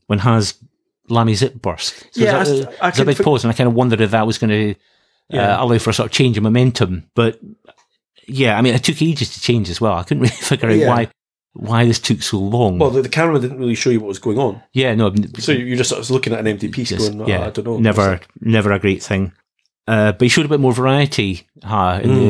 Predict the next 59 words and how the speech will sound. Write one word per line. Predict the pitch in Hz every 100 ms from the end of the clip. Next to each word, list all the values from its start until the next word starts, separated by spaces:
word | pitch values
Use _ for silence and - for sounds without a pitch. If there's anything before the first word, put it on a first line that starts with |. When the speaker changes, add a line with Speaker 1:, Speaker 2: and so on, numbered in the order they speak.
| 101
Speaker 1:
the, | 131
you |
know, | 110
after, | 113 117 -
after | 127 120
that | 113 90
break. | 131 113
It | 113
actually | 110
probably | 110 110
did | 107 104
him | 139
more | 127 110 104
good | 95 104 90
than | 101
it, | 101 - 98
than | 104
it | 104 85
did, | 107 92 -
uh, | 101 101 98
did | 110 110
Samelli. | - 110 120 107 92 - -
Speaker 2:
Yeah. | - 110 107
Speaker 1:
And, | 101 95 95
uh, | 98 98 98 -
he, | - -
you | -
know, | 113
he |
came | 98 120
up | 104
with | 98
a |
bit | 104 90
more | 110 110
than | 101
he'd | 101
shown | - 113 101 98 90 _ _ _ _ _ _ _ _
earlier | 123 110 110
on | 120
in | 110
the |
Speaker 2:
Yeah, | -
I | 107
Speaker 1:
fight | 92
Speaker 2:
agree. | 143 139
Speaker 1:
to, | 104 104
to | -
get | 104
into | 101 -
that | 101
lead, | 104 104 - - - -
and | 113
eventually | 113 110 -
closes | - 110 101
it | 104
out | 110
with | 104
a, | 101 101